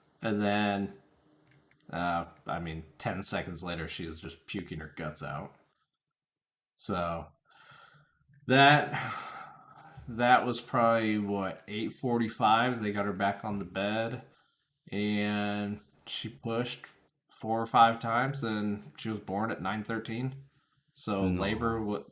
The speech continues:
Speaker 1: labor was less than forty-five minutes.
Speaker 2: Wow, that's crazy, 'cause usually you hear,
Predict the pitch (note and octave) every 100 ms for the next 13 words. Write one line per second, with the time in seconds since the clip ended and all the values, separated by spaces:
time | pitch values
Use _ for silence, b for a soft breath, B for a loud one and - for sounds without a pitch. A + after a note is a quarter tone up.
0 | - G#2+ A2 A#2+ A#2 A2 G2+ - G#2+ G#2+
1 | - G#2+ - A2+ A2 G#2 G#2 G#2 - -
2 | _ _ _ _ _ _ _ - G2 F2+
3 | B1+ - _ - A2 A2+ - - - G#2
4 | G2 G#2+ F2+ F2 F3+ D#3+ F3+ A#2 C3 G#2+
5 | F#2+ G2+ G2 F2+